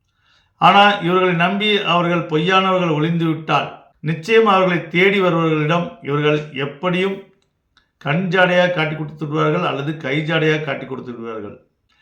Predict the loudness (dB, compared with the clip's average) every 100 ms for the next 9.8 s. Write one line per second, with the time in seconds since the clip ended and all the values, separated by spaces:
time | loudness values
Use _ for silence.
0 | _ _ 4 6 6 4 2 4 6 6
1 | 4 2 -2 0 0 2 0 0 -2 -2
2 | -4 -4 -2 0 0 -2 -6 -18 _ _
3 | _ _ _ _ _ 0 4 4 4 2
4 | 0 -4 0 2 2 2 -2 -2 -2 -2
5 | -2 -2 -4 -4 -4 -4 -6 -6 -6 -6
6 | -14 _ _ _ _ _ _ _ _ _
7 | _ 0 2 2 0 2 4 4 4 2
8 | 4 2 0 -2 -2 -2 -2 -2 -2 -2
9 | -6 -6 -4 -4 -4 -2 -2 -4